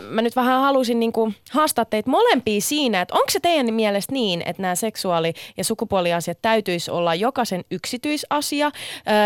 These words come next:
ja, ja mitä seurauksia esimerkiksi sillä voi olla yhteiskunnalle, jos me kontrolloidaan, ja nyt tässä kohtaa me puhutaan erityisesti tytöistä,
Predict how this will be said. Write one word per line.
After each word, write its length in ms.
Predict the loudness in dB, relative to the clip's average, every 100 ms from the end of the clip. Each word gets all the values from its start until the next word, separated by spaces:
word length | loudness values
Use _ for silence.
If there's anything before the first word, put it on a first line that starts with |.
| 4
ja, 300 | 4 4 4
ja 160 | 2 2
mitä 300 | 2 2 0
seurauksia 920 | 2 4 4 4 2 0 0 -2 -2 2
esimerkiksi 680 | 2 2 0 0 -4 -8 -4
sillä 240 | -2 0
voi 200 | 2 2
olla 180 | 2 0 0
yhteiskunnalle, 1160 | 0 0 -2 -2 -2 -6 -8 -6 -6 -6 -6 -8 -12 _ _ _ 2
jos 340 | 2 2 0
me 100 | -4
kontrolloidaan, 1120 | 0 0 0 -2 -2 0 0 0 -2 -2 -6 -4
ja 80 | -4
nyt 140 | 0
tässä 260 | 0 0 -2
kohtaa 240 | -2 -2
me 80 | -4
puhutaan 340 | -4 -4 0 0
erityisesti 400 | 0 -2 -4 -8 -2
tytöistä, 600 | -2 0 -2 -2 -6 -10